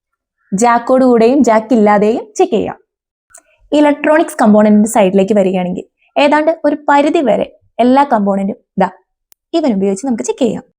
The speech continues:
അത് മാത്രമല്ല, ഇനിയും ഒത്തിരിയേറെ കാര്യങ്ങൾ ഈ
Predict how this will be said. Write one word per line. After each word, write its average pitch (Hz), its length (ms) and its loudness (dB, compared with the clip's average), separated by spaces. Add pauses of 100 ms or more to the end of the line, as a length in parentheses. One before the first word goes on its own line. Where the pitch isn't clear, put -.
(460)
അത് 285 220 0
മാത്രമല്ല, 226 440 2 (280)
ഇനിയും 330 260 2 (180)
ഒത്തിരിയേറെ 285 580 2
കാര്യങ്ങൾ 196 360 0 (240)
ഈ - 20 0